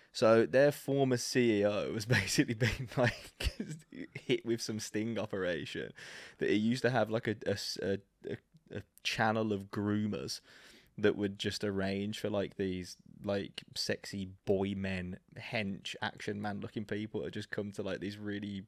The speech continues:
grotesque sex parties and stuff at his house and stuff like that.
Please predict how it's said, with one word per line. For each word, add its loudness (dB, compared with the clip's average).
grotesque -2
sex -8
parties -4
and -8
stuff -6
at -8
his -8
house -4
and -8
stuff -10
like -4
that. -4